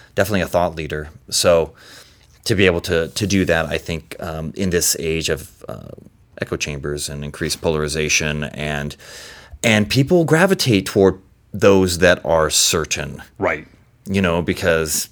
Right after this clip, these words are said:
Speaker 1: you know, "Daddy may be wrong, but he's strong."
Speaker 2: Right.
Speaker 1: And there's, there's, you know, and, and we're seeing that in this new era of YouTube stars and personalities and political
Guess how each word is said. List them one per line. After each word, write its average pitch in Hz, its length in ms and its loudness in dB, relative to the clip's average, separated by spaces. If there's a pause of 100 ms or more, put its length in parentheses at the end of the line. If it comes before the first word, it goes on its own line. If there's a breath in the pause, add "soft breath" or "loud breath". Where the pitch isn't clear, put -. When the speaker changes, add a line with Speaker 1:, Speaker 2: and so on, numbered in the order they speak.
(580)
Speaker 1:
you 175 80 -8
know, 165 80 -8
"Daddy 170 300 0
may 170 160 4
be 170 120 2
wrong, 160 400 2
but 135 140 -2
he's 165 160 -2
strong." 160 580 0 (100)
Speaker 2:
Right. 104 380 2
Speaker 1:
And 120 480 8
there's, 113 640 6
there's, 104 500 4
you 117 140 2
know, 107 120 4
and, 107 120 4 (100)
and 110 140 0
we're 104 80 0
seeing 104 380 0
that 73 180 -2
in 85 80 -4
this 82 180 -2
new 98 200 4
era 85 260 4
of 80 220 -2
YouTube 85 500 -4
stars 78 640 -2
and 76 100 -8
personalities 78 800 -4
and 76 140 -8
political 78 500 -4